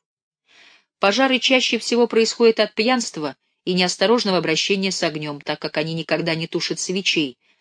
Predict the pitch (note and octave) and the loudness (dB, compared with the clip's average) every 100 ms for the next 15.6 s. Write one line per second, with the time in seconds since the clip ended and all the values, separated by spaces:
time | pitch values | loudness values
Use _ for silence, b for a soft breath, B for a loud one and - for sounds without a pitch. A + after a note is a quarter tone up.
0 | _ - E3 D#3+ D3 - C#3+ D3 D3 - | _ -4 0 2 0 -2 -6 -8 -8 -2
1 | G#3+ A3 F3 C#3 - _ _ _ _ - | 2 2 0 -8 -16 _ _ _ _ -2
2 | F#3 E3+ F3+ - B2+ A2+ G2+ _ _ _ | 0 0 -2 -6 -10 -12 -18 _ _ _
3 | _ _ _ _ _ _ b b b b | _ _ _ _ _ _ b b b b
4 | b b _ F#3+ F#3 - C#4+ C#4 A#3+ - | b b _ 0 0 0 -2 0 -2 2
5 | C4 C4 B3+ B3 G#3+ G#3+ A3 - G#3+ G#3 | 0 0 -2 0 0 0 -2 -2 0 0
6 | F#3+ D3+ D3 C#3+ - _ _ _ _ - | 0 0 -2 -4 -12 _ _ _ _ -6
7 | E3+ B3 A#3 F#3 E3+ E3 G3 F#3+ - E3+ | -2 0 0 0 0 2 0 0 -4 -6
8 | - F#3 E3 - D3 D3 D3+ A#3 C4 - | 0 0 0 -2 -8 -6 -2 -2 -2 -4
9 | F#3 - A3 G#3+ G3 - D3 C3+ C3 - | -4 0 -2 -2 -6 -6 -8 -10 -14 -12
10 | B2 - - - _ _ _ _ _ _ | -10 -8 -10 -16 _ _ _ _ _ _
11 | _ _ b b b F3 G#3 G#3+ A3 G3 | _ _ b b b -2 2 2 2 -2
12 | - G3 F#3+ G3 F#3 F#3 F3+ F3+ G#3+ G3+ | -4 -2 0 0 0 -2 -2 -2 0 0
13 | - F3 - F3 F3 E3 G3 G3 D#3+ E3 | -2 -6 -6 -4 -2 0 0 0 0 -4
14 | E3 F3 D#3+ E3 D#3+ - - F#3+ - - | -4 -4 -4 -6 -6 -6 -4 -4 -4 -6
15 | D#3+ F3+ E3+ F3+ E3+ | -2 -2 -4 -2 -4